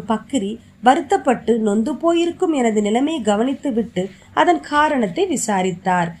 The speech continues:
அனைத்தை பற்றியும் அவரிடம் கூறினேன். கோபர்காவன் தாலுகா ஷீரடியில் சாயி என்று பெயருடைய அவலியா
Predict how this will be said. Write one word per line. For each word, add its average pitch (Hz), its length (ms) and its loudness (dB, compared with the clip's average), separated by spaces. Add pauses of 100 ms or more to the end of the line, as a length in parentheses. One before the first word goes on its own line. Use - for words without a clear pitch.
(200)
அனைத்தை 254 420 2
பற்றியும் 240 580 -2
அவரிடம் 196 460 0 (100)
கூறினேன். 185 500 0 (280)
கோபர்காவன் 254 760 2
தாலுகா 220 540 0 (100)
ஷீரடியில் 254 640 -2 (100)
சாயி 233 380 0
என்று 254 300 0
பெயருடைய 202 640 0 (300)
அவலியா 311 440 2